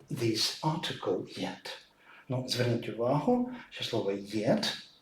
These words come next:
ставиться наприкінці речення.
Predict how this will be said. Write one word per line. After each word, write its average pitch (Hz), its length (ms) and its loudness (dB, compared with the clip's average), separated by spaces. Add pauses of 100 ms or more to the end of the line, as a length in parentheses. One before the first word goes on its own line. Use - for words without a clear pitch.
(500)
ставиться 143 880 6
наприкінці 151 760 4
речення. 104 640 -2